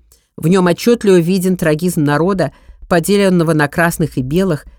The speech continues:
а также негативная сущность концепции победителей. На основе повести в тысяча девятьсот восемьдесят восьмом году был снят режиссером Владимиром Бортко одноименный фильм, который вышел в эфир в конце года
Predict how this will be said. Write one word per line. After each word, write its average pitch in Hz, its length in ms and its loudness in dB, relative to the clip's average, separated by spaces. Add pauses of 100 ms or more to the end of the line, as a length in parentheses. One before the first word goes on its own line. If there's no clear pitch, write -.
а 147 120 -4
также 185 320 -2
негативная 156 680 0
сущность 185 500 -6
концепции 127 580 -6
победителей. 123 800 -8 (840)
На 180 160 2
основе 285 320 2
повести 269 520 0
в - 60 -12
тысяча 233 240 -2
девятьсот 202 360 -2
восемьдесят 190 380 -2
восьмом 175 340 0
году 170 400 0 (300)
был 220 200 0
снят 226 360 0
режиссером 185 560 0
Владимиром 165 680 0
Бортко 175 540 -2
одноименный 165 760 0
фильм, 185 380 -4 (320)
который 175 400 0
вышел 165 340 0
в 139 120 -2
эфир 220 300 -2
в - 40 -12
конце 143 320 -2
года 190 400 -2